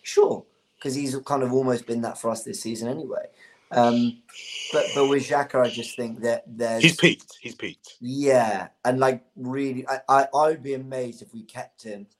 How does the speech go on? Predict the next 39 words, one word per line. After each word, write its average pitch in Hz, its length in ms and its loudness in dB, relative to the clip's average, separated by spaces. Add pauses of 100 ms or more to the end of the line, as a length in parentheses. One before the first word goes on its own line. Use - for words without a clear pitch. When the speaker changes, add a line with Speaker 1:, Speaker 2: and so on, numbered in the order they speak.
(260)
Speaker 1:
if 107 160 -16
we 113 140 -8
got 113 320 2
another 110 260 -2
season 104 400 -6
as 101 100 -8
good 107 180 -4
as 92 140 -6
this 117 280 -2
out 92 120 -6
of 90 80 -10
Xhaka. - 460 -10 (180)
Speaker 2:
Mm-hmm. - 220 -10
Speaker 1:
Um, 110 360 2 (300)
no, 180 200 0
because 175 260 2
he 175 80 6
has 196 180 8
been 180 160 -8
getting 139 240 2
better 107 320 -4
and 92 100 -10
better, 90 460 -8 (340)
and 139 120 -2
he 156 60 -2
has 165 220 2
probably 170 320 -2
actually 139 280 0
been 143 160 2
under 135 240 2
the 127 100 6
whole 135 240 4
Mikel 131 260 -2
Artel-, 120 640 0
Arteta 117 580 -6 (600)
era. 131 440 -2 (260)
He's 113 140 -20
probably 147 300 -4
been 117 280 0